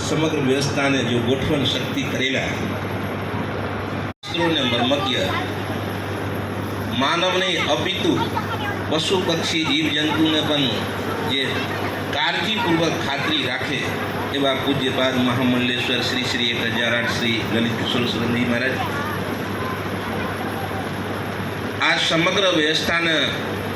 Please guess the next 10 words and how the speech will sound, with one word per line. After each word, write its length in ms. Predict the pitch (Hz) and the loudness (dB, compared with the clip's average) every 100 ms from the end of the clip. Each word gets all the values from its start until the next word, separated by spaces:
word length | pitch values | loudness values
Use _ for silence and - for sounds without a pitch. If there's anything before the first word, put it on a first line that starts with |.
| - - - - 117 | -4 -4 -4 -4 0
જેના 340 | 143 147 135 120 - - 127 | 0 2 0 0 0 -2 0
નેતૃત્વમાં 600 | 139 147 160 156 147 135 | 0 0 0 2 0 0
થઈ 140 | 135 139 | 0 0
રહ્યા 320 | 139 131 123 123 | 2 0 0 0
છે 100 | 127 120 - - 127 | 0 -2 -2 -2 -2
એવા 220 | 135 127 120 | 0 2 2
મહામંડલેશ્વર 680 | 120 131 131 127 120 - 120 | 2 2 2 2 2 0 0
પૂજ્યપાદ 420 | 127 120 123 120 117 | 0 0 2 0 2
શ્રી 160 | 123 107 | 2 2
રામ 200 | 110 | 2